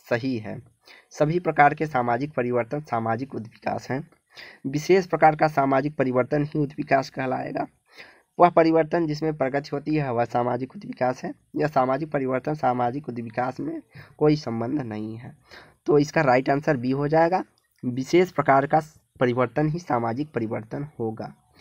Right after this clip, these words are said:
और भी परिवर्तन के कई गुण हो सकते हैं, विकास, प्रगति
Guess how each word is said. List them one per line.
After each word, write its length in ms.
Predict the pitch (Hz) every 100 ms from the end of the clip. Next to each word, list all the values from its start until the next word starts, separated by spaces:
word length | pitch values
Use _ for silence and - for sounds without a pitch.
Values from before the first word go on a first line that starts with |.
| - - -
और 200 | - 165
भी 100 | 170
परिवर्तन 580 | 175 165 160 160 156 165
के 140 | 160 156
कई 240 | 139 147
गुण 200 | 143 143
हो 100 | 143
सकते 320 | 147 147 -
हैं, 360 | 143 151 151 _
विकास, 600 | 117 113 113 117 139 - - _ _ _ _ _ _ _ _ _ _ _ _ _ _ _ - - - _ _
प्रगति 500 | - 160 170 175 349